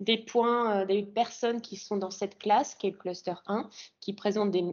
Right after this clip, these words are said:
des, des peaux les plus claires, des plus élevées en luminosité. Euh, on a, euh, on a mergé toutes ces images pour obtenir des visages moyens et pour voir ce qui permet d'illustrer, euh, donc, euh,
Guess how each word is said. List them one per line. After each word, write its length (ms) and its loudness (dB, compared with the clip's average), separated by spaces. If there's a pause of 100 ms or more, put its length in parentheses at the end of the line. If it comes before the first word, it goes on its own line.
(160)
des, 420 2
des 160 0
peaux 200 2
les 120 4
plus 180 -8
claires, 240 2
des 80 0
plus 300 -6
élevées 180 0
en 80 0
luminosité. 720 -6 (500)
Euh, 220 4
on 140 -2
a, 100 2
euh, 100 -6 (220)
on 360 0
a 380 2
mergé 560 0
toutes 140 -10
ces 260 -2
images 280 0
pour 120 -2
obtenir 320 -6
des 100 -2
visages 360 0
moyens 440 -2
et 60 -8 (200)
pour 120 -10
voir 180 -6
ce 80 -12
qui 120 -8
permet 280 0
d'illustrer, 600 -4 (520)
euh, 400 2
donc, 380 -4
euh, 260 0